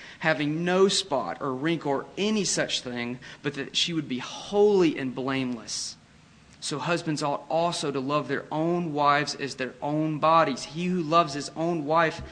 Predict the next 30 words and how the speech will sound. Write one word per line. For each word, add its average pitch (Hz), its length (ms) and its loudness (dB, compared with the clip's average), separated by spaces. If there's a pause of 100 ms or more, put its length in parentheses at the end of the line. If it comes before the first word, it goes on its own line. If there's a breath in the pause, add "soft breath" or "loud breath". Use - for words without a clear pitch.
(280 loud breath)
loves 165 420 2
himself. 170 680 -2 (240 loud breath)
For 151 100 -2
no 151 120 4
one 190 160 2
ever 160 240 2
hated 147 360 0
his 127 160 -2
own 135 200 0
flesh, 127 480 2
but - 160 -6
nourishes 147 800 0
it 113 200 -12
and 120 160 -8
cherishes 160 760 -2
it, 113 160 -12 (360 loud breath)
just 151 300 -2
as 143 140 -2
Christ 151 520 0
also 156 540 2
does 139 380 -2
the - 100 -12
church, - 680 -2 (280 loud breath)
because 127 300 -6
we 151 200 0
are 107 140 0
members 135 880 -4 (400 loud breath)
of 123 140 -6
his 131 140 -4
body. 135 540 -2